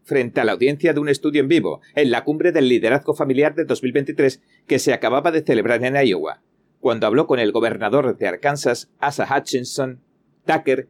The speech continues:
se enfocó durante gran parte de la entrevista, que duró unos veinticinco minutos, en la cuestión transgénero.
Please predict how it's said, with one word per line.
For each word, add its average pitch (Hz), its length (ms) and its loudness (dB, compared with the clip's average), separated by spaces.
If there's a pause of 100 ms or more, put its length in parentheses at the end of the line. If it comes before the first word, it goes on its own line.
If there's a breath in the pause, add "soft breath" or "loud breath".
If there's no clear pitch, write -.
(160)
se - 200 -2
enfocó 127 340 -2
durante 139 380 0
gran 143 240 -2
parte 156 280 -4
de 87 100 -6
la 131 60 0
entrevista, 156 480 -2
que 107 120 0
duró 117 220 -2
unos 123 180 -2
veinticinco 143 480 -2
minutos, 139 480 -2 (320)
en 139 180 2
la 165 120 2
cuestión 123 420 0
transgénero. 107 540 -4